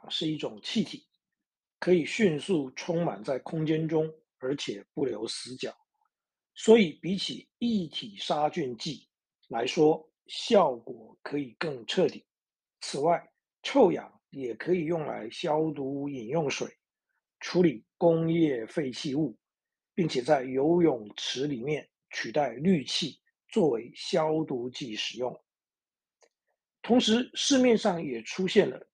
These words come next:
臭氧机这种产品。不过，要提醒大家的是，臭氧机不可以当作空气清净机来使用。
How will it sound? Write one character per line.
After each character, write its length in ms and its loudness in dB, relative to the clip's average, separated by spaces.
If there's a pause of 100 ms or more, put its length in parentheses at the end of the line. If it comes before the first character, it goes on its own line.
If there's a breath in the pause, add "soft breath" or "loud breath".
(140)
臭 500 2
氧 300 -6 (240)
机 320 -2 (320)
这 180 -2
种 220 -8
产 200 -12
品。 120 -18 (920)
不 100 -4
过， 240 4 (300 loud breath)
要 220 2
提 280 -6
醒 280 -8
大 180 0
家 160 2
的 100 -2
是， 320 -4 (380)
臭 300 8
氧 300 -4
机 380 -8 (400)
不 260 0
可 300 -6
以 180 -4
当 280 -4
作 360 -4
空 520 0
气 400 -8 (160)
清 400 -2
净 300 -4
机 360 -8
来 200 -4
使 240 -2
用。 200 -6